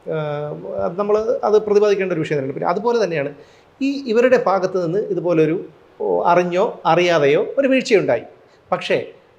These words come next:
അവരെ പ്രാങ്ക് ചെയ്തുകൊണ്ട് അല്ലെങ്കിൽ അവരെ വിമർശിച്ചുകൊണ്ട്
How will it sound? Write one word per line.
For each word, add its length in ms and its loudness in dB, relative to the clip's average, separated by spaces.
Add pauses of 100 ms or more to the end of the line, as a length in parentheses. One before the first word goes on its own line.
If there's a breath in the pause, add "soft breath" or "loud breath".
അവരെ 360 -2
പ്രാങ്ക് 400 -6
ചെയ്തുകൊണ്ട് 360 -2
അല്ലെങ്കിൽ 240 -2
അവരെ 280 0
വിമർശിച്ചുകൊണ്ട് 1040 -2